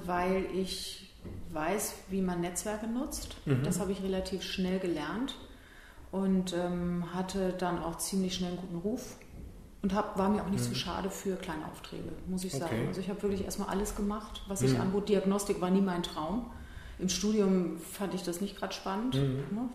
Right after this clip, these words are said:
Speaker 1: diese Testung und, ähm, ja, aber es bot sich an und war nachher wirklich ein tolles Sprungbrett auch, weil man sehr viel lernt dort. Also ich denke, die Offenheit, wenn man in der Selbstständigkeit ist, wirklich rechts, links, oben, unten zu gucken,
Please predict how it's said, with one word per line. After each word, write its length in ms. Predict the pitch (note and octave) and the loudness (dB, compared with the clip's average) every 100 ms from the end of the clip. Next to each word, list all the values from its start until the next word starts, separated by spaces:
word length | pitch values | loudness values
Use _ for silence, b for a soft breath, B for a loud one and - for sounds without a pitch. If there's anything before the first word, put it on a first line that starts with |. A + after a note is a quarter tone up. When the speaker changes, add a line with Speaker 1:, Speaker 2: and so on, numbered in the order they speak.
| - | -2
Speaker 1:
diese 180 | E3+ F3 | -2 0
Testung 600 | F#3+ F#3 - F#3+ F#3+ F3+ | 0 0 0 2 2 0
und, 280 | E3+ F3 E3+ | -4 -4 -4
ähm, 300 | F3 F3 F3+ B B B B B B - | -4 -4 -6 B B B B B B 2
ja, 140 | G#3+ | 8
aber 160 | F#3+ G3+ | 10 8
es 100 | G3 | 6
bot 200 | A3 G#3+ | 2 4
sich 220 | G#3 G3 | 4 4
an 360 | D#3+ G3+ C4+ C4+ - | 2 4 4 2 0
und 180 | F#3+ F#3 | 0 2
war 120 | F#3 | 2
nachher 380 | F3+ F3+ F#3 F3+ | 2 2 0 0
wirklich 260 | F#3 F3+ | -2 -2
ein 80 | F#3 | 0
tolles 260 | F3+ F3+ F3+ | 0 0 0
Sprungbrett 600 | - F3 F#3+ G3 F#3+ F#3+ | 0 0 2 2 0 -2
auch, 280 | D3+ E3 F3 | -4 -6 -6
weil 80 | F3 | -6
man 160 | F3 | -4
sehr 140 | E3+ E3+ | -4 -4
viel 240 | - E3+ | -4 -4
lernt 360 | D#3+ D#3 E3+ F#3 | -4 -6 -6 -4
dort. 300 | E3+ F#3 F#3 B B B B B B B - | -4 -6 -8 B B B B B B B -16
Also 260 | G2 F#2+ F#3 | -12 -2 0
ich 100 | F#3+ | 2
denke, 240 | G3 F#3+ F3+ | 2 2 2
die 120 | - | -2
Offenheit, 680 | F3+ A3+ G3+ A3 B3 - - | -2 -2 -2 -2 -4 -6 -4
wenn 160 | G3 | 0
man 140 | G3 E3+ | 0 0
in 80 | |
der 100 | F#3 | 0
Selbstständigkeit 720 | F3+ F3+ - F#3 F#3 F3+ F#3 - | 0 -2 -2 -2 0 -2 -2 -2
ist, 180 | - | 0
wirklich 460 | F#3 F#3 G3 - - | 0 0 -2 -2 -6
rechts, 320 | F#3+ F3+ - | -6 -6 -6
links, 240 | F3+ F#3 - | -4 -4 -4
oben, 220 | F3 F3+ | -2 -2
unten 280 | F3 F3+ F#3 | -2 -2 -4
zu 140 | F#3 | -6
gucken, 440 | - F#3+ G3+ G3 | -8 -4 -2 -2